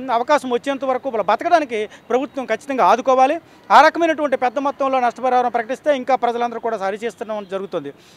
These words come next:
ఈరోజు కరోనా టెస్టులు, ఆ, ఈరోజు కరోనా టెస్టులు చేయడం లేదని చెప్పేసి ఒక ఆరోపణలు ఉన్నాయి. కరోనా టెస్టులు దేశవ్యాప్తంగా చెప్ప-, మా ఏరియాలో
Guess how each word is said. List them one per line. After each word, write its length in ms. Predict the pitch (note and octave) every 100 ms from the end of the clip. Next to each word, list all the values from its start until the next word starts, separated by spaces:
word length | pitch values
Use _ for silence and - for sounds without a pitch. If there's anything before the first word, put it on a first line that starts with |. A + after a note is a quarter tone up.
| - -
ఈరోజు 460 | A#3 C#4 B3 A#3+ - -
కరోనా 340 | F#3+ A#3+ D#4 D4
టెస్టులు, 480 | B3 A3+ A#3+ F#3 E3 _ G3+
ఆ, 240 | G3+ G3+
ఈరోజు 360 | A3 A3 A#3+ B3
కరోనా 340 | A3+ A#3+ C#4
టెస్టులు 500 | B3+ B3 C4 A#3 A3 - _ -
చేయడం 240 | B3 C4
లేదని 280 | B3+ B3 A#3+ A#3
చెప్పేసి 400 | G3 A3 G#3+ G#3
ఒక 100 | F#3
ఆరోపణలు 400 | G3+ A3 G#3+ G3
ఉన్నాయి. 240 | F3+ C#3+ - _ -
కరోనా 200 | A3+ B3+
టెస్టులు 360 | A#3+ - A#3+
దేశవ్యాప్తంగా 600 | G3+ A#3 D4 C#4+ D4 C#4
చెప్ప-, 200 | A3+ G#3
మా 160 | G3 G#3
ఏరియాలో 560 | A3 D4 D4 G3+ G3+